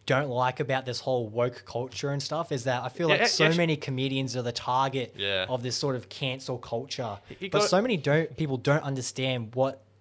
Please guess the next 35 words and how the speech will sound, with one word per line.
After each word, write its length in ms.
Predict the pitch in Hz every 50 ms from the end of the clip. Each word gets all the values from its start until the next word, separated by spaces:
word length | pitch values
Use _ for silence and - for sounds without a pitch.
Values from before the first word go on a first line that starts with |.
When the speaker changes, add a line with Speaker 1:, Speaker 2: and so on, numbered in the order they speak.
| _ _
Speaker 1:
I, 180 | - 131 131 117 - - -
the 100 | 143 139
job 280 | - - 143 135 123 127
of 100 | 123 117
a 40 | 123
comedian 460 | - 143 135 131 127 123 120 107 117
is. 260 | 175 190 139 - -
It's 180 | 131 135 - -
to 100 | - 143
try 280 | 123 - - - 127 123
and 120 | 120 117
make 260 | 120 127 131 131 - -
you 100 | 131 120
laugh, 420 | 113 117 123 143 180 220 240 - - - - - - -
and 140 | - 127 127
sometimes 480 | - 165 175 190 - 165 156 160 151 127
they'll 120 | 131 131
say 200 | 123 - - 123
the 100 | 120 120
most 260 | 117 113 104 98 -
ridiculous, 640 | - 107 101 - 170 170 170 - 170 156 156 147 -
crazy, 760 | - - - - 151 156 165 160 151 135 143 143 143 143 139 - - - - - _ _
provoc-, 400 | - - 139 139 151 175 170 - - _
provocative 460 | - 139 123 160 160 170 160 156 151
things 420 | - 156 143 139 143 143 135 - - - -
Speaker 2:
Yeah. 240 | 110 113 113 107 101 - - - - _ _ _
Speaker 1:
in 240 | - 165 170 165 151
search 500 | - - - 190 180 175 170 165 - -
of 180 | - 151 139 117
laughter, 640 | 117 113 123 123 123 120 - - - 95 98 95 -
and 200 | - 127 139 151
that's 240 | 160 160 156 - -
their 220 | - 147 139 131 104
Speaker 2:
Oh. 60 | 101
Speaker 1:
job. 320 | 98 135 131 117 107 104